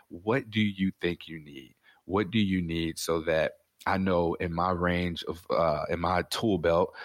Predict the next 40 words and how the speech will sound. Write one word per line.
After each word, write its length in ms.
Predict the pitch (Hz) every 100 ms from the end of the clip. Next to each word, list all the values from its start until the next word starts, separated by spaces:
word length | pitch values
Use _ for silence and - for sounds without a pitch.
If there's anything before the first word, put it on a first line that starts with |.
| - -
I 120 | 92
can 400 | - 92 87 87
give 220 | 92 82
you 140 | 85
a 40 | 80
card 420 | - 85 85 -
to 80 | -
Something 320 | - - 80
Positive 380 | 78 78 76 -
for 100 | -
Positive 380 | - 76 - -
People. 420 | - 101 135 139
So 300 | - 85 82
maybe 240 | 82 82 85
you 120 | 82
need 200 | 80 80
therapy. 560 | 117 147 156 - 165 165 - - -
I 120 | 85
can 180 | - 82
give 240 | 85 82
you, 580 | 78 85 85 85 85 82
uh, 420 | - 82 80 76 78 -
this 180 | 85 -
Instagram 540 | 110 - 107 113 107
page. 440 | 110 113 117 113
So 100 | -
maybe 240 | 82 82 85
you 80 | 80
can 120 | 85
get 140 | 82
more 240 | 78 82 80
information 720 | - 76 117 117 120 113 87
or 40 |
you 120 | 82
can 160 | - 85
meet 160 | 85
up 180 | 82 -
with 80 | 80
support 400 | - - 131 123
groups." 340 | 120 123 117